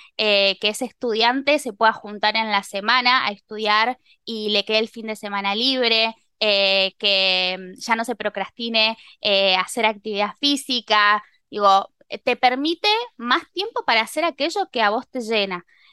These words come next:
Entonces, si es el viernes o si es en otro modelo, no pasa nada. Las personas se comprometen y lo agradecen, eh, porque justamente, ¿qué es lo que uno no haría por tener más tiempo de vida, ¿no? Eh,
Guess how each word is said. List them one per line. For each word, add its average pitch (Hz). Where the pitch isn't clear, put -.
Entonces, 208
si 320
es 415
el 392
viernes 233
o 214
si 240
es 294
en 233
otro 294
modelo, 277
no 247
pasa 269
nada. 226
Las 214
personas 302
se 254
comprometen 220
y 226
lo 214
agradecen, 202
eh, 196
porque 202
justamente, 240
¿qué 285
es 269
lo 302
que 254
uno 247
no 240
haría 269
por 214
tener 226
más 262
tiempo 262
de 202
vida, 277
¿no? 226
Eh, 202